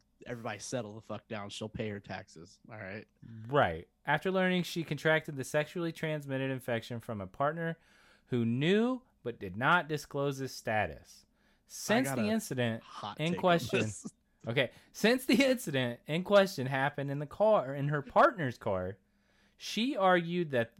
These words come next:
Speaker 2: his liability insurance was responsible for the damages. A settlement was reported,
Speaker 1: <laughs>
Speaker 2: reportedly offered to the Geico, whose lawyers declined, obviously, 'cause they thought that,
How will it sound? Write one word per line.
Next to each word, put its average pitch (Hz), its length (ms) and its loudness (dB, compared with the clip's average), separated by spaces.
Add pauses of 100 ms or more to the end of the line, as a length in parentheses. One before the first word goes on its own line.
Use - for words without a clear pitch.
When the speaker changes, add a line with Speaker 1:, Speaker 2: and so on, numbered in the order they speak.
(240)
Speaker 2:
his 226 300 2
liability 180 680 4
insurance 127 640 -2
was 107 200 -8
responsible 156 840 0
for 135 200 -6
the 104 120 -4
damages. 95 1000 -2 (760)
A 127 60 -6
settlement 180 720 2
was 113 220 -4
reported, 131 580 0 (200)
Speaker 1:
<laughs> - 220 -14
Speaker 2:
reportedly 233 720 2
offered 165 460 4
to 151 100 -6
the 139 80 -10
Geico, 117 680 0 (540)
whose 147 260 -2
lawyers 180 580 6
declined, 127 760 -2
obviously, 87 680 -2
'cause 90 160 -10
they 92 140 -4
thought 104 320 -2
that, 85 140 -10